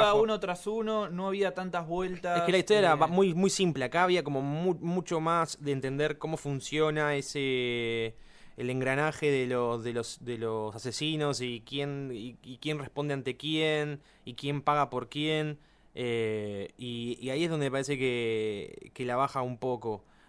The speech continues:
Speaker 2: Eh, pero la, igual está dentro de, de, de, está muy bien, o sea, es una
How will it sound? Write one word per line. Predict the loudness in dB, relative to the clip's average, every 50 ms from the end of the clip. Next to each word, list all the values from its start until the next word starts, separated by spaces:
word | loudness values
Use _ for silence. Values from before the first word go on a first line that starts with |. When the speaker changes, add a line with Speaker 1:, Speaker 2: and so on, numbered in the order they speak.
| _ _
Speaker 2:
Eh, | -8 -4 -2 -2 0 0 -2 -2 -4 -4 -6 -6 -8 -8 -8 -8 -10 -10 -10 -10 -12 -14 -16 -18 _ _ _ _ _ _ _ -20 -20 _ -12 _ -6
pero | -4 -2 -2 -2 -2 -2 -2 -4 -4
la, | -8 -8 -8
igual | -6 -2 0 0 0 0 -2
está | -6 -8 -10 -8 -4 -2
dentro | 0 0 -2 -2 -2 -2 -2
de, | -2 -4
de, | -4 -6 -4 -4 -6 -6 -6
de, | -8 -8 -8 -8 -8 -10
está | -10 -10 -8
muy | -6 -6 -4 -4
bien, | -4 -4 -4 -6
o | -8 -8
sea, | -8 -10 -8
es | -8 -8
una | -8 -8 -10